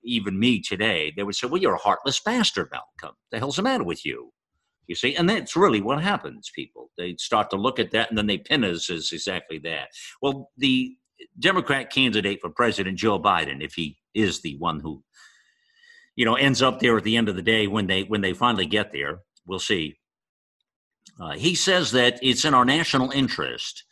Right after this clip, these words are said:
and in the interest of international security to help Iran. Uh, Biden goes on to say, "It makes no sense in a global health crisis to compound that failure with cruelty by inhibiting access to needed humanitarian assistance." <laughs> I,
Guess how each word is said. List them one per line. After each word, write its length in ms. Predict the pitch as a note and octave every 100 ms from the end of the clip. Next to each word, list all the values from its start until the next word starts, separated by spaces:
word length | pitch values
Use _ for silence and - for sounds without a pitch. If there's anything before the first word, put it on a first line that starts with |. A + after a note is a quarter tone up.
| _ -
and 120 | G2+
in 60 |
the 100 | A2
interest 320 | B2+ B2 A2+ A2
of 80 |
international 600 | B2+ B2 A#2+ A#2+ - A2
security 960 | G2 - F#2+ - C#3 D#2+ - D2 A#1 A#1 _ _ _ _ -
to 80 | F2
help 300 | A#2 A2 G2
Iran. 580 | F2+ G2 D#2 A#1+ B1 _ _ _ _ _ _ _ _ _ -
Uh, 240 | C2 A#1+
Biden 380 | C2+ A#2+ C3+ C#3+
goes 160 | B2 A#2
on 160 | B2+ A#2+
to 60 |
say, 200 | - C3
"It 60 | B2+
makes 280 | E3+ F#3+ F#3
no 180 | G#3+
sense 480 | G#3 - E3+ C3+ C3+
in 80 | C#3+
a 60 | B2
global 420 | B2+ D#3+ E3+ D#3
health 360 | C3+ D#3+ - -
crisis 720 | D#3+ C#3+ - - B1 - -
to 100 | G#2+
compound 580 | A#2+ A#2+ G2+ B2 C3+ B2
that 200 | C3 -
failure 560 | C#3 A2+ C#2 B1+ A#1+ _ _
with 240 | G#2+ A#2 -
cruelty 720 | E3+ F3+ D#3+ A2 D2 A#1 _ _ _ -
by 160 | F#2 F#2+
inhibiting 480 | G#2 G#2 B2+ B2+ A#2
access 460 | A#2+ A#2 A2+ G#2+
to 80 | -
needed 320 | G2 G#2+ A2
humanitarian 680 | F#2+ F#2+ G2+ F#2+ G#2+ F#2+ F2
assistance." 640 | E2 - G2 - B1+ -
<laughs> 20 |
I, 100 | -